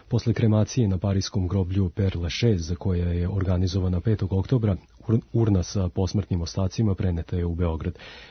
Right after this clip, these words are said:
Komemoracija povodom smrti Gorana Paskaljevića biće održana u sredu, četrnaestog oktobra, u Jugoslovenskoj kinoteci. Ovo su novosti dana Radio Beograda jedan.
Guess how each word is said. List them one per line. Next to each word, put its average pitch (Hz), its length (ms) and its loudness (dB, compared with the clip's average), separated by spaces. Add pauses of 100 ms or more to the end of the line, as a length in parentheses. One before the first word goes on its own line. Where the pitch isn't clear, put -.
(100)
Komemoracija 92 720 2
povodom 87 400 -2
smrti 110 360 -2
Gorana 87 340 -2
Paskaljevića 107 720 0
biće 98 260 -2
održana 95 360 0
u 82 80 -4
sredu, 98 420 -2
četrnaestog 87 680 -4
oktobra, 92 520 0
u 104 240 -4
Jugoslovenskoj 82 920 -6 (100)
kinoteci. - 640 -10 (1500)
Ovo 143 140 6
su 151 140 2
novosti 143 320 4
dana 135 240 4
Radio 127 300 4
Beograda 113 520 4
jedan. 139 580 4